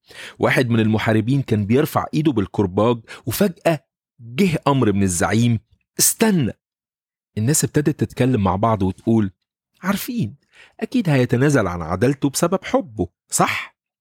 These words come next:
حبه أكبر من عدله." وفي اللحظة دي حصلت حاجة محدش هناك هينساها أبدًا.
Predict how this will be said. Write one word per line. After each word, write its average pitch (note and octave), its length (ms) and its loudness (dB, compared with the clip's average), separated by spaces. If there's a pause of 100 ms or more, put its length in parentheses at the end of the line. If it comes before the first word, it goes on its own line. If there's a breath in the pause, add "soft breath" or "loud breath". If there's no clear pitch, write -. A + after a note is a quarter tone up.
(180)
حبه D3 560 -2
أكبر A#2+ 340 0
من G#2+ 160 0
عدله." G#2+ 460 0 (760)
وفي - 120 -8
اللحظة A#2+ 360 2
دي A#2+ 120 0
حصلت A2 420 -2
حاجة A#2 300 0
محدش B2 500 -2
هناك G#2+ 280 0
هينساها F#2+ 540 -4
أبدًا. D#2+ 360 -14